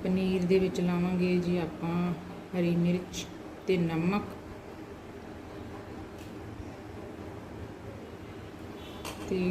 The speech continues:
ਨਾਲ ਲਾਵਾਂਗੇ ਜੀ ਆਪਾਂ ਇਹਦੇ ਮਿੱਠੀ ਸੌਸ।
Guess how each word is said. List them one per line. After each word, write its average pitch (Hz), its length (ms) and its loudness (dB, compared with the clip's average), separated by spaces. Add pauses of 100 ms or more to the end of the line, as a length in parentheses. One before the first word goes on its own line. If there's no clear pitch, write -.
(120)
ਨਾਲ 170 420 4
ਲਾਵਾਂਗੇ 185 460 4
ਜੀ 175 140 4
ਆਪਾਂ 170 340 4
ਇਹਦੇ 175 220 6
ਮਿੱਠੀ 170 440 6
ਸੌਸ। 156 640 6